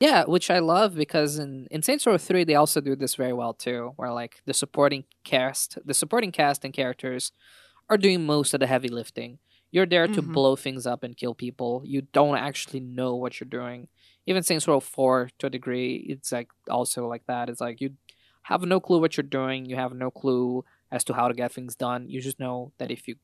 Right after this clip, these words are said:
Speaker 1: kill and maim enough people, the game will move forward. And, um, that's, that's essentially how, story-wise, how these games work.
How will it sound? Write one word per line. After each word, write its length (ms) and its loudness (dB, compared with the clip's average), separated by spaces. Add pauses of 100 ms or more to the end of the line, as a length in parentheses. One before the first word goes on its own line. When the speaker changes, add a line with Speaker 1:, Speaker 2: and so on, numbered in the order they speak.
Speaker 1:
kill 540 -4 (160)
and 220 -12
maim 240 -10
enough 300 -10
people, 560 -6 (340)
the 80 -8
game 440 0
will 120 -4
move 280 -8
forward. 520 -8 (600)
And, 300 -10
um, 360 -10 (240)
that's, 340 -4 (160)
that's 280 -6
essentially 460 -6
how, 380 -4
story-wise, 640 0
how 120 -6
these 180 -10
games 340 -8
work. 320 -12